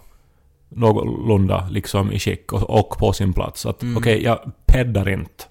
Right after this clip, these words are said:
Speaker 2: Nej.
Speaker 1: Men att inget skräp på golvet, alla dynor ska lyftas upp, vässan ska vara ren
Speaker 2: Mm.
Speaker 1: och så vidare.
Speaker 2: Ja.
Speaker 1: Att, att jag är väldigt mån om det här att, eh, inte vara till besvär. Och det var jag redan då, men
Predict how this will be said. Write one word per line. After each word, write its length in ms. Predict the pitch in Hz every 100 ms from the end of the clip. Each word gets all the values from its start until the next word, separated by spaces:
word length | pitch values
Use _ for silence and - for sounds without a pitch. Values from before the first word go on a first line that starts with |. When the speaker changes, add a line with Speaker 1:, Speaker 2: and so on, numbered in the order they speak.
| -
Speaker 2:
Nej. 280 | 123 120 120 -
Speaker 1:
Men 200 | - 104
att 240 | 104 -
inget 260 | - 127 139
skräp 360 | - 120 110 -
på 260 | 98 92 - _
golvet, 380 | - 120 117 101
alla 240 | 113 110
dynor 420 | 92 107 117 117
ska 160 | 107 104
lyftas 360 | 104 - 95
upp, 340 | 104 104 - -
vässan 520 | 95 117 - 113 107
ska 140 | - 98
vara 240 | 98 87
ren 560 | - 98 113 107 98 117
Speaker 2:
Mm. 280 | 113 117 120
Speaker 1:
och 120 | 98
så 60 | 95
vidare. 380 | 90 87 - 90 _ _ -
Speaker 2:
Ja. 360 | 120 123 127 120 - - - _ _ _
Speaker 1:
Att, 300 | 107 - - - -
att 260 | - 113
jag 100 | 117
är 40 | 113
väldigt 240 | 123 131
mån 380 | 123 143 151 113
om 180 | 110 101
det 80 |
här 360 | 92 98 92 87 -
att, 260 | 90 - -
eh, 200 | 95 82
inte 220 | 110 107
vara 180 | 98 95
till 100 | 101
besvär. 360 | 98 110 101 82 - - - -
Och 140 | 104
det 80 | 104
var 140 | 117
jag 160 | 127 110
redan 140 | 104
då, 260 | 104 139 - - -
men 360 | - 110 101